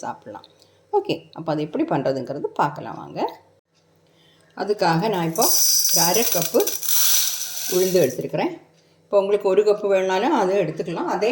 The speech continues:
அளவு பயத்தம்பருப்பு சேர்க்கணும், அவ்வளோதான். எவ்வளோ நாம வந்து உளுந்து எடுக்கிறோமோ அதே அளவுக்கு பயத்தம்பருப்பும்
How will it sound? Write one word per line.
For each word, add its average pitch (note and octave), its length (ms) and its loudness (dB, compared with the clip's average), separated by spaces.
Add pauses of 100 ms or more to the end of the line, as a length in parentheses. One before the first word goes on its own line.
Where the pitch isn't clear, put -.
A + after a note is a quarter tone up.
அளவு F3+ 240 0 (720)
பயத்தம்பருப்பு A#3+ 580 4
சேர்க்கணும், D3 320 0
அவ்வளோதான். D3 340 0 (100)
எவ்வளோ A3 200 4 (140)
நாம G3+ 280 2
வந்து F3+ 220 2 (300)
உளுந்து A3 320 0
எடுக்கிறோமோ D#3 500 0 (640)
அதே A3 180 4 (180)
அளவுக்கு E3+ 360 2 (460)
பயத்தம்பருப்பும் E3 600 -4